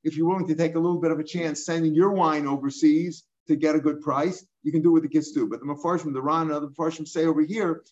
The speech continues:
that's only by something that might go bad, like wine or beer, something that's gonna go bad. But otherwise, you should treat other people's property better than your own. The fact that you're willing to take a chance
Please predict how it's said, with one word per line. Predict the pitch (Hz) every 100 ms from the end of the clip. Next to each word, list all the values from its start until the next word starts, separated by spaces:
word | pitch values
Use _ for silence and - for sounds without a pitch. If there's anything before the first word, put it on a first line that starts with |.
| _ _
that's | - 196 196
only | 190 202
by | 185 -
something | 185 175 170
that | 139
might | 147 147
go | 143
bad, | 139 185 151 107 - _ -
like | 131 143
wine | 151 156 151 135
or | -
beer, | 156 160 143
something | - 143
that's | 143
gonna | - 135
go | 139
bad. | 151 151 - - _
But | 131
otherwise, | 151 208 175 143 160 160 - _ -
you | 170
should | - 156 143
treat | 190 180 -
other | 170 196
people's | - 165 143 139
property | - 170 190 165 139 135 _ _
better | 185 202 175
than | 135 120
your | 113 107
own. | 104 95 _ _ _ -
The |
fact | 147 180 -
that |
you're | 165
willing | 165 180 165
to | 160
take | 165 156
a | 147
chance | - 202 165 143 -